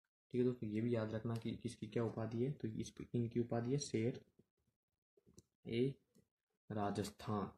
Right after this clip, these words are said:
तो दोस्तों ये हुआ सिवाना दुर्ग। तो हमने पहले पढ़ा दोस्तों बा-, बाड़मेर का पहला किला। अब दोस्तों हम शुरू करेंगे बाड़मेर में जो दूसरा किला है वो।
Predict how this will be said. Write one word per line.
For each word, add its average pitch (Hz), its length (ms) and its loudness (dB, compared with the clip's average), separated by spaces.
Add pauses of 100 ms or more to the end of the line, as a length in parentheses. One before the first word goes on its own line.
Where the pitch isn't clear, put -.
(100)
तो 117 80 2
दोस्तों 123 280 6
ये 120 180 8
हुआ 143 400 8 (840)
सिवाना 120 360 10
दुर्ग। 104 280 6
तो 139 120 12
हमने 143 200 10
पहले 180 320 10
पढ़ा 175 220 12
दोस्तों 170 420 8
बा-, 135 300 10
बाड़मेर 156 520 10
का 175 120 8
पहला 139 340 12
किला। 98 240 2
अब 147 180 10
दोस्तों 160 280 10
हम 170 60 10
शुरू 147 200 6
करेंगे 147 320 8 (300)
बाड़मेर 151 340 12
में 160 100 10
जो 151 100 8
दूसरा 143 360 8
किला 147 240 8
है 147 300 2 (160)
वो। 107 320 8